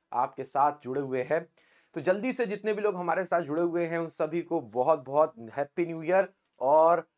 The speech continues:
आप सभी को बहुत, बहुत हैप्पी न्यू ईयर की गुड मॉर्निंग। तो I hope जो इसी तरीके से ये जो साल हमारा,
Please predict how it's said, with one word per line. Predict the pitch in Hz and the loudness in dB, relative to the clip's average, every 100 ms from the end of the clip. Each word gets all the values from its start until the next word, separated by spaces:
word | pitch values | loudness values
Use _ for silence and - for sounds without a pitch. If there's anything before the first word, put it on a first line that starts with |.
| _ | _
आप | 120 139 - | -2 -2 -2
सभी | 151 151 175 | -4 -2 -6
को | 175 175 | -2 -2
बहुत, | 143 113 139 147 | -2 -2 0 0
बहुत | 123 135 143 | 0 0 0
हैप्पी | 139 123 139 | -4 -8 -10
न्यू | 135 | -8
ईयर | 139 | -8
की | 127 | -8
गुड | 113 117 | -10 -10
मॉर्निंग। | 120 139 175 196 190 _ _ _ 123 | -6 -4 -4 -6 -10 _ _ _ -2
तो | |
I | 139 147 | -2 2
hope | 190 214 214 214 208 _ _ _ _ | 4 4 6 2 2 _ _ _ _
जो | 139 | -8
इसी | 147 208 | -6 -2
तरीके | 190 180 185 190 | -2 0 -2 0
से | 196 | 2
ये | 175 | 2
जो | 175 | 2
साल | - 156 175 | 2 4 4
हमारा, | 160 143 147 156 160 160 | 2 0 4 4 4 0